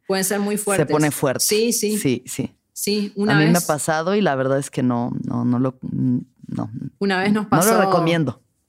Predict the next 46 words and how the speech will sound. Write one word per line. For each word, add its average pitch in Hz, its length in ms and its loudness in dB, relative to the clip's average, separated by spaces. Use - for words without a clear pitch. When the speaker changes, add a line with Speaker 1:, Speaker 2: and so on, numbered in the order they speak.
Speaker 1:
Una 208 240 0
vez 208 100 0
nos 226 140 -2
pasó 196 340 -4
como 190 440 -2
estar 175 320 -2
ya 190 380 0
a 165 100 -6
punto 185 240 -4
de 180 80 -2
entrar 185 260 -2
en 185 60 -4
una 185 160 -2
ceremonia 185 560 -4
y 190 80 -4
que 160 100 -4
lleguen 180 460 -2
diez 185 240 -2
personas 190 600 -4
que 165 120 -4
los 151 180 -6
había 175 240 -2
parado 170 300 -2
la 170 120 -4
policía 175 600 -2
y 170 60 -6
que 160 100 -4
les 147 160 -4
habían 165 240 -4
sacado 170 340 -2
el 165 80 -2
auto, 170 400 -2
que 147 80 -8
llegaron 165 380 -6
con 147 160 -6
toda 165 160 -4
esta 165 400 -8
energía 185 600 -2
y 175 100 0
no 156 140 -4
pararon 170 340 -4
de 151 120 -4
gritar 147 480 2
y 160 80 0
Speaker 2:
Mm. 151 40 -2
Speaker 1:
agredir. 156 680 -6